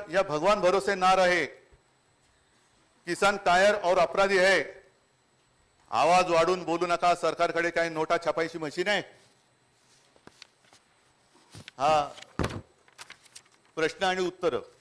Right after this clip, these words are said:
किसान drug, drugs और नामर्दी की वजह से आत्महत्या कर रहे हैं.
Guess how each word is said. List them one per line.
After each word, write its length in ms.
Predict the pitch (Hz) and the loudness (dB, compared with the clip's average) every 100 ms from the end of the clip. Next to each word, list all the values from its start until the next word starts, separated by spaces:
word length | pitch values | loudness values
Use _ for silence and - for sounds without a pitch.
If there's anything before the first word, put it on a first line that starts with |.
| _ _ _ _ _ _ _ _ _ | _ _ _ _ _ _ _ _ _
किसान 380 | 165 - 202 190 | -4 0 0 0
drug, 520 | - 190 190 190 135 | 2 4 2 -2 -6
drugs 400 | 123 180 202 170 | 0 2 2 2
और 200 | 180 175 | 0 0
नामर्दी 460 | 165 165 185 190 | 0 0 0 -2
की 140 | 196 190 | -2 0
वजह 300 | 160 156 185 | 0 0 -2
से 200 | 180 175 | -4 -4
आत्महत्या 460 | 156 - 175 185 | -4 -4 -6 -6
कर 180 | 175 165 | -4 -2
रहे 200 | 160 165 | 0 0
हैं. 220 | 156 165 | 0 0